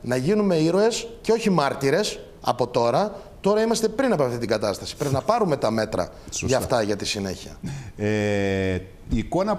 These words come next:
Speaker 2: στην Καρδίτσα ποια είναι; Φαντάζομαι συμμορφώνεται ο κόσμος.
Speaker 1: Ε, σε μεγάλο βαθμό,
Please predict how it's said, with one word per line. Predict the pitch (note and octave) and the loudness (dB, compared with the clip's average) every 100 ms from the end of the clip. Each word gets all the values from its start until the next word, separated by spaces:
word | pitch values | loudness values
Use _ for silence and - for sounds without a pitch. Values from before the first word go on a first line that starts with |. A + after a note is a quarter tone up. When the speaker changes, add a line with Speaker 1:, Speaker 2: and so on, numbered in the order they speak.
| - | -4
Speaker 2:
στην | - B2 | -4 -2
Καρδίτσα | B2 E3+ F3 | 0 0 -2
ποια | - F#3 | 0 0
είναι; | G#2+ E2+ E2 E2+ | 0 0 -4 -6
Φαντάζομαι | G#2+ B2+ C#3+ C#3 C3 | -4 -2 -2 -2 -2
συμμορφώνεται | A2+ - B2 D3 A#2+ F#2 | -4 -4 -2 -2 -2 -2
ο | |
κόσμος. | F2 D2 D2 C#2+ - - - - | -4 -6 -8 -12 -18 -20 -16 -4
Speaker 1:
Ε, | F3+ F3+ F3+ F3+ G3+ | 0 2 2 0 -2
σε | F3+ F#3+ | 0 2
μεγάλο | F3+ A#3+ G#3 | 2 4 4
βαθμό, | F3+ E3+ B3 C#4+ C#4+ C#4 | 2 2 2 2 2 -2